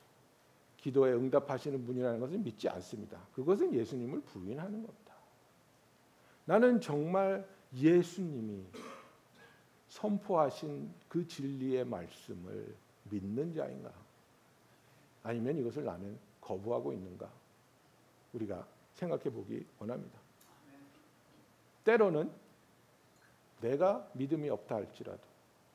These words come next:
나를 알고 나를 아끼고 나를 사랑하는 사람의 믿음을 사용하실 때도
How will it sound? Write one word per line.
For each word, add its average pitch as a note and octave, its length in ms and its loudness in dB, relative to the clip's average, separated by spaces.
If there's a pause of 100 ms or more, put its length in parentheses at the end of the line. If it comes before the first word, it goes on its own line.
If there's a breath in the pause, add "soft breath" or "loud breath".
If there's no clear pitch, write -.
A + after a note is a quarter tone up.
(520 soft breath)
나를 B2+ 420 4
알고 A2 560 0 (440)
나를 B2+ 320 0
아끼고 G2+ 680 -6 (340)
나를 A#2+ 440 2
사랑하는 E3+ 680 -4
사람의 C3+ 460 -4
믿음을 A2 640 -2 (260 loud breath)
사용하실 C#3 580 -6 (100)
때도 C3+ 340 -4